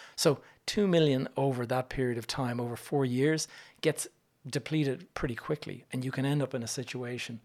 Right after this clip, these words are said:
where the project, i-, you need another project to kind of keep you going whilst you're trying to get one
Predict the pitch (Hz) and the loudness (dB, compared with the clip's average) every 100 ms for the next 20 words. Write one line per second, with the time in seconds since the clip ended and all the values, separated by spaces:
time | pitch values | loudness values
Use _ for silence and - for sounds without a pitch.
0 | _ - - - 123 120 117 - - - | _ -20 -18 -6 0 0 0 -8 -12 -4
1 | - 139 127 120 - - - - - - | 2 4 4 0 -4 -8 -16 -20 -6 0
2 | 139 151 147 147 139 127 143 151 147 - | 0 2 4 4 4 2 4 8 6 4
3 | 117 - - - - 127 120 110 - 135 | -6 -6 -8 -10 -6 -6 -6 -4 -4 -4
4 | 131 135 127 117 113 - _ - 135 123 | -4 -2 -2 -2 -8 -14 _ -4 -2 0
5 | - 123 127 123 123 - 127 117 | -4 -4 -4 -4 -4 -4 -4 -6